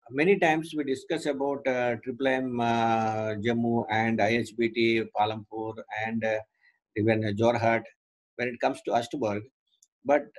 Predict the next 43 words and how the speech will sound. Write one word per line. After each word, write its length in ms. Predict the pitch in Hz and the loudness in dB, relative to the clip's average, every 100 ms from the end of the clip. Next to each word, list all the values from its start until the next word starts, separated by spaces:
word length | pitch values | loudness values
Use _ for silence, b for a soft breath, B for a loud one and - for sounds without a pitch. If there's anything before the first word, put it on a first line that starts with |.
| - _ | -20 _
N 100 | 139 | -2
M 120 | 190 | 2
B 100 | 196 | 2
B 160 | 190 202 | 4 4
also 400 | 143 151 156 190 | 4 0 0 -2
did, 280 | 151 170 143 | 0 -2 0
uh, 440 | 135 123 123 120 | 0 2 2 0
good 260 | 113 135 156 | 0 -2 0
work 320 | 135 143 139 | 0 0 0
on 240 | 135 127 117 | -2 -2 -4
two 120 | 120 | -4
of 120 | 123 123 | -4 -4
these 160 | 120 113 | -6 -4
species, 580 | 110 107 - 104 101 - | -6 -8 -6 -6 -8 -12
uh, 100 | - _ b b b - | -14 _ b b b -6
Habenaria, 520 | 110 107 110 107 104 156 - _ _ _ - | -4 -2 -4 -2 -4 -6 -12 _ _ _ -2
and 160 | 113 107 | 0 4
developed 440 | 120 143 135 127 | 4 4 0 -2
the 680 | 139 131 123 113 113 107 104 | 2 4 4 4 2 0 0
good 220 | 110 123 | -2 0
practices 760 | 120 113 - 107 135 147 - _ | 0 0 -2 -10 -8 -10 -12 _
for 120 | 107 | -8
the 80 | 104 | -6
cultivation 680 | 107 107 107 104 107 131 123 | -4 -4 -4 -4 -4 -6 -8
and 120 | 104 | -4
commercialization. 920 | 113 113 - 104 104 104 101 147 180 - _ _ _ - | -2 -2 -2 -2 0 0 -2 -4 -6 -10 _ _ _ 0
And, 340 | 123 127 131 127 | 4 4 2 0
uh, 420 | 123 123 117 110 - 110 - _ _ - | 2 2 0 -2 -10 -20 -20 _ _ -14
the 60 | 117 | -2
next 320 | 147 156 - | -2 -2 2
two 120 | 175 | 4
years 280 | 170 160 160 - | 6 4 0 -4
to 180 | 147 120 | -4 -2
two 100 | 147 | -2
and 80 | 143 | 0
a 40 | |
half 140 | 131 131 | -2 -2
years, 380 | 113 104 110 - - _ _ _ _ - | -2 -2 -4 -8 -12 _ _ _ _ -2
uh, 280 | 117 113 113 | 2 2 2
our 220 | 123 151 | 4 2
focus 420 | 156 156 156 170 160 | 2 -4 -2 -2 -2
is 140 | 135 | -2
on 180 | 143 | -2